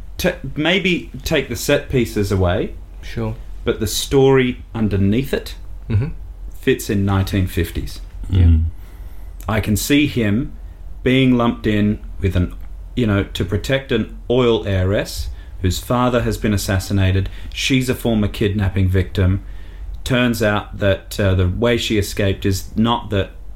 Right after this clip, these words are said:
Speaker 1: the kidnapper Stockholm syndromed her, but she was able to turn the tables on her kidnappers and have them fall under her control. I mean, that's, that's Fleming.
Speaker 3: Mm.
Speaker 2: Yeah.
Speaker 1: That's Fleming. I mean, you call this Property of a Lady and you're in.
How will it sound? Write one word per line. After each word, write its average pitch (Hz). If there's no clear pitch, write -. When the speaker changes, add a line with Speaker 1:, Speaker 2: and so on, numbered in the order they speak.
Speaker 1:
the 95
kidnapper 95
Stockholm 101
syndromed 90
her, 104
but 101
she 127
was 107
able 98
to 90
turn 98
the 92
tables 92
on 90
her 92
kidnappers 98
and 95
have 98
them 95
fall 95
under 92
her 107
control. 92
I 117
mean, 127
that's, 175
that's -
Fleming. 156
Speaker 3:
Mm. 104
Speaker 2:
Yeah. 98
Speaker 1:
That's 165
Fleming. -
I 123
mean, 139
you 139
call 190
this 127
Property 120
of 98
a 101
Lady 101
and 85
you're 95
in. 90